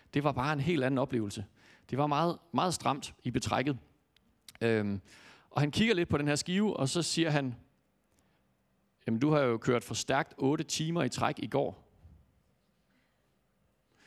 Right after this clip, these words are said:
Og så forklarer han mig, at den bus, vi kørte i, den var ikke godkendt til at køre hundrede kilometer i timen, kun til at køre firs kilometer i timen. Øh, nå. Og så siger han, "Gå lige med over til politibilen."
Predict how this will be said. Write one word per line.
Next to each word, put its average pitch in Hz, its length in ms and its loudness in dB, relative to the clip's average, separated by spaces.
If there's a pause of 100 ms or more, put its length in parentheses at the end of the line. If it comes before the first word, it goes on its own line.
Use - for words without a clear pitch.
(320)
Og 143 80 -6
så 196 80 -2
forklarer 196 300 2
han 165 100 2
mig, 147 80 4
at 139 100 2
den 196 160 0
bus, 180 220 2
vi 165 80 2
kørte 170 280 2
i, - 20 0
den 160 180 0
var 143 60 2
ikke 147 120 -2
godkendt 147 340 -2
til 135 80 2
at 127 60 -2
køre 143 200 2
hundrede 190 220 2
kilometer 135 240 0
i - 20 2
timen, 143 320 -2
kun 127 180 0
til 135 80 -2
at 117 60 -2
køre 123 160 0
firs - 280 -2
kilometer 101 280 -4
i - 40 -4
timen. 95 320 -8 (1700)
Øh, 92 640 2
nå. 98 100 2 (1160)
Og - 60 -16
så 160 100 0
siger 160 180 0
han, 139 160 2
"Gå - 160 0
lige 180 140 2
med 175 100 2
over 156 140 2
til 135 100 -4
politibilen." 131 640 -2